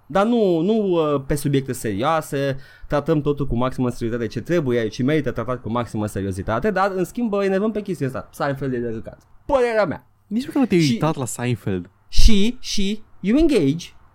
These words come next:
Speaker 1: everybody has fun, mai mult sau mai puțin, și, uh, you know, crește, cresc numerele,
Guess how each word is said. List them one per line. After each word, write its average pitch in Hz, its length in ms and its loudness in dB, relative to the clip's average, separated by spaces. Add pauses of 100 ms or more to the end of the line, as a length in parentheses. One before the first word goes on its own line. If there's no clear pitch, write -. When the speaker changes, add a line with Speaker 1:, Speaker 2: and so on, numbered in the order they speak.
Speaker 1:
everybody 233 540 0
has 190 200 0
fun, 147 360 0 (340)
mai 175 140 0
mult 190 140 2
sau 196 100 0
mai 175 100 0
puțin, 156 460 4 (360)
și, - 360 -6 (400)
uh, 220 60 -4 (480)
you 381 140 2
know, 277 340 0
crește, 220 540 -4
cresc 220 220 -2
numerele, 180 680 0